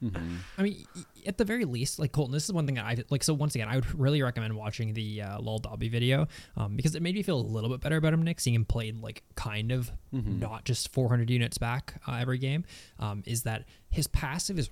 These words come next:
Speaker 2: really, really strong. But the issue is his passive's really, really strong on anyone that gets affected by his abilities, right?
Speaker 1: Yeah.
Speaker 2: So I think personally it should maybe be stronger on him than it is on his allies. Um, like, it can still maybe do burn damage on his,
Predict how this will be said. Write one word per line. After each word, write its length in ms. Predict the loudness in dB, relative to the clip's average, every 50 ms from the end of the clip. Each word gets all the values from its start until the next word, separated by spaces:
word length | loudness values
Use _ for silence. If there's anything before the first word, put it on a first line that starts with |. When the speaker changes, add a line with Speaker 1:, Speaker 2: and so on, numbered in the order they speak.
| -6 -2
Speaker 2:
really, 320 | 2 4 4 4 4 2 0
really 240 | -2 -4 -4 -6
strong. 400 | -8 -8 -8 -10 -10 -10 -10 -12 -12 -14 -16 -16 -8 2 2
But 100 | 4 4
the 160 | 4 0 -2
issue 220 | -2 0 2 2
is 140 | 2 2 0 0
his 100 | -2 -2
passive's 440 | -2 -4 -2 -2 0 0 -2 -2 -4 -2
really, 280 | 0 0 2 2 0 -2
really 160 | -2 -2 -2
strong 300 | 0 0 2 2 2 2
on 80 | 0 -2 -8 -6 -2
anyone 500 | 0 2 2 2 2 2 0 0 0 0
that 200 | -2 -2 -4 -8 -14 -20 -20 _ _ -20 -14 -10 -2
gets 200 | -2 -2 0 0
affected 340 | -2 -2 -2 -2 -2 -2 -2
by 100 | -2 -4
his 100 | -4 -4
abilities, 480 | -2 -2 -4 -4 -6 -8 -8 -8 -6 -6
right? 280 | -6 -4 -4 -6 -6 -8 -12 -20 -20 -20 -8 4
Speaker 1:
Yeah. 160 | 8 8 10 10
Speaker 2:
So 320 | 8 6 4 4 2 -2 -4 -10 -18 -20 -20 -20 -18 -10 -4 -2
I 140 | 0 0
think 320 | 0 2 2 2 2 2 4 4 4 4 4 0
personally 540 | -6 -4 -4 -4 -4 -4 -4 -4 -6 -8 -6 -6
it 100 | -6 0
should 140 | 0 2 2
maybe 240 | 2 2 2 2 0
be 120 | 0 0
stronger 720 | 0 0 -2 -2 -2 -4 -2 0 2 2 2 2 2 0 -2
on 140 | -4 -4 0
him 420 | 2 2 2 4 2 2 2 2 4
than 180 | 4 4 4 4
it 60 | 4
is 200 | 2 2 0 0
on 120 | -2 -2 -2
his 120 | -2 -2 -2
allies. 600 | -2 -2 0 0 0 0 0 -2 -2 -2 -4 -6 -6 -10 -20 -20 -20 _ -4
Um, 440 | -2 -2 -2 -2 -4 -6 -6 -8 -10 -12 -6 -4
like, 140 | -4 0 0
it 80 | 0 0
can 100 | 2 0
still 220 | 2 4 4 6
maybe 180 | 6 6 4 2
do 200 | 2 2 2 2
burn 220 | 2 2 2 2
damage 260 | 2 2 2 2 2 2
on 80 | 0
his, 100 | 0 -2